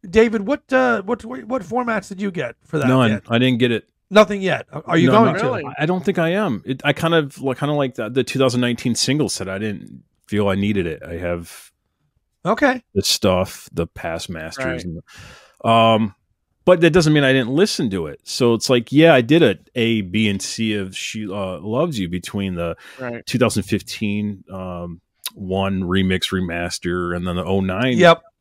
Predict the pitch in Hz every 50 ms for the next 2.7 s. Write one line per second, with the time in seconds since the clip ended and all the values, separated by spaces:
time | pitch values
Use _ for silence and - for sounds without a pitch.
0 | _ _ - - - - - - 123 104 107 110 113 139 160 151 120 98 92 90
1 | 98 87 _ - 104 98 90 90 87 90 - _ _ _ _ _ _ - - _
2 | _ _ 135 127 117 113 104 110 117 113 107 104 -